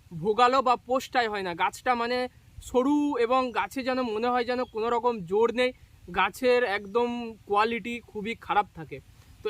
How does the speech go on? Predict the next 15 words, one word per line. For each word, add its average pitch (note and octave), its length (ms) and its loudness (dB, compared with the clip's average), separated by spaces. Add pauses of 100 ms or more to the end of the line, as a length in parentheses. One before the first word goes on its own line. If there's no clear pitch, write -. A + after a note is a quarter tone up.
(120)
এই C#4 120 6
বিষয়টা C4 480 0
যাতে B3+ 240 0 (160)
না G#3 160 4
হয়, A#3+ 260 2 (180)
যাতে G3 180 -2
আপনার G#3+ 280 -4
গাছটা G3 400 0 (440)
পরিষ্কার A#3+ 440 4
পরিচ্ছন্ন A#3+ 460 -2 (180)
এবং A3+ 160 4 (400)
সুন্দরভাবে B3+ 680 2
লত A3+ 260 2 (140)
ছাড়ে, A3+ 220 2 (160)
সাথে A#3 220 -4